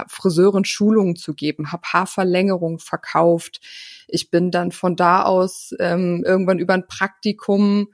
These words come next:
über einen Nebenjob, irgendwann in den Flughafen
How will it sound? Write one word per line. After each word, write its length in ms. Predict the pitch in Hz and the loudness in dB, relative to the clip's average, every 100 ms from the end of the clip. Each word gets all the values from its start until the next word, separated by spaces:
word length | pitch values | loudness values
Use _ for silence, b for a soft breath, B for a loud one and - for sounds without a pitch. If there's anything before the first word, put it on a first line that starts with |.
| b b b | b b b
über 200 | 175 180 | -2 2
einen 420 | 180 180 175 175 175 | 2 2 0 0 -4
Nebenjob, 880 | - 175 196 220 180 185 185 - - - - - | -2 0 2 2 2 2 0 -4 -16 -12 -10 -4
irgendwann 360 | - 185 180 170 | -2 0 0 2
in 100 | 196 | 2
den 140 | 202 | 2
Flughafen 720 | - 247 311 214 175 - 175 | 2 0 2 2 0 0 -4